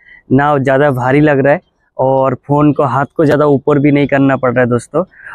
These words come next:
और last में मैं बताऊँगा, ये Gorilla Pod blogging के लिए बहुत ही waste है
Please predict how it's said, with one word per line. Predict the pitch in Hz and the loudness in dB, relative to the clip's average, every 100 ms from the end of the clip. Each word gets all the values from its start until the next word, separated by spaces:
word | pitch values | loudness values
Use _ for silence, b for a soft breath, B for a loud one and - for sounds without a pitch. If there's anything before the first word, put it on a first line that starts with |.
| B - | B -2
और | 131 | 0
last | 135 151 - | 0 -2 -2
में | 170 175 180 180 | -2 0 0 2
मैं | 170 156 160 | 2 2 0
बताऊँगा, | 156 165 165 165 165 160 | 0 0 2 2 0 0
ये | 147 156 170 180 - b b b b b b _ _ | 0 2 2 0 -2 b b b b b b _ _
Gorilla | 131 147 156 165 - | 0 2 2 0 0
Pod | 170 156 | 0 2
blogging | 139 143 143 156 | 2 2 2 2
के | 151 | 2
लिए | 156 160 | 2 2
बहुत | 131 147 147 143 | 0 0 2 2
ही | 143 | 2
waste | 139 147 - | 0 -2 -4
है | 151 | -6